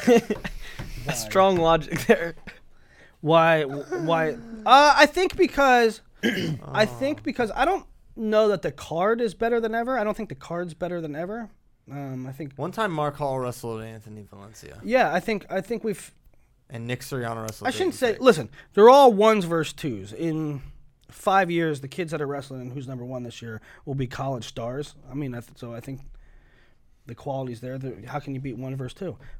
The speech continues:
Speaker 1: But, um, I think that people have seen it on Flow, and the people that have been there in the past, it's a ex-, it's an, it's an experience, and it's an event, it's an atmosphere, right?
Speaker 3: Mm-hmm.
Speaker 1: And I think that's why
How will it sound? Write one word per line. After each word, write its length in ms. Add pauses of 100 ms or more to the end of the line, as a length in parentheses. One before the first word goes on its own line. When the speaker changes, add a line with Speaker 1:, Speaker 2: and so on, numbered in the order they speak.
(100)
Speaker 1:
But, 320 (160)
um, 520 (1000)
I 100
think 480
that 300
people 300
have 220
seen 640
it 260
on 220
Flow, 640 (100)
and 300
the 120 (180)
people 200
that 100
have 140
been 140
there 100
in 60
the 60
past, 420 (500)
it's 220
a 200
ex-, 360 (120)
it's 160
an, 300
it's 160
an 60
experience, 580
and 80
it's 80
an 120
event, 260
it's 120
an 100
atmosphere, 640
right? 320 (280)
Speaker 3:
Mm-hmm. 280
Speaker 1:
And 120
I 60
think 280
that's 380
why 640